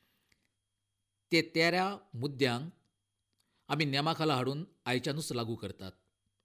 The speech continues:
कारण शेतकारांचें लुकसाण जावचें न्हय, अर्थीक लुकसाण जावचें न्हय। आनी हे खातीर ज्या तेरा मुद्द्यांक लागू करप पयलीं कायद्यान उरिल्लें,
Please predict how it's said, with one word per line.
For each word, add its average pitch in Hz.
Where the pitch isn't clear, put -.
कारण 143
शेतकारांचें 135
लुकसाण 147
जावचें 98
न्हय, 90
अर्थीक 170
लुकसाण 123
जावचें 104
न्हय। 90
आनी 156
हे 160
खातीर 135
ज्या 151
तेरा 180
मुद्द्यांक 156
लागू 131
करप 127
पयलीं 143
कायद्यान 131
उरिल्लें, 117